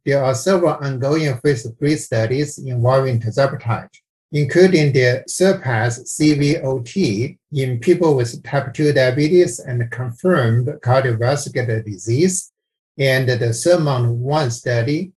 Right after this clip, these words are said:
which tests the ability of tirzepatide to produce weight loss in people with type two diabetes and obesity over seventy-two weeks.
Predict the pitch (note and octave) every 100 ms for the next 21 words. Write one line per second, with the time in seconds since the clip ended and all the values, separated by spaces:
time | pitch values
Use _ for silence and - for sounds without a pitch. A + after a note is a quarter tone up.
0 | _ _ D3 D3+ - - - D3+ B2 -
1 | - - _ - C3 - A#2+ A2+ E3+ D#3+
2 | A#2 G#2+ G#2+ D3+ - _ C3 B2+ B2 -
3 | - B2 D3+ D#3+ C3 C3+ B2+ D#3 - -
4 | C3+ A#2+ B2+ A#2 C#3 C#3 - A#2+ D#3 C#3
5 | C3 A#2 - - - C3 A#2+ - F#3 D#3
6 | C#3 A2 A2+ - C3+ C3 - C#3+ B2 G#2+
7 | F#2 G#2+ F2+ - - - - B2+ B2+ A#2
8 | A#2 C3+ A#2+ - F#2+ - B2+ A#2 A#2 -
9 | E3 E3+ C3+ B2 A2 C#3+ A#2 A2+ - -
10 | -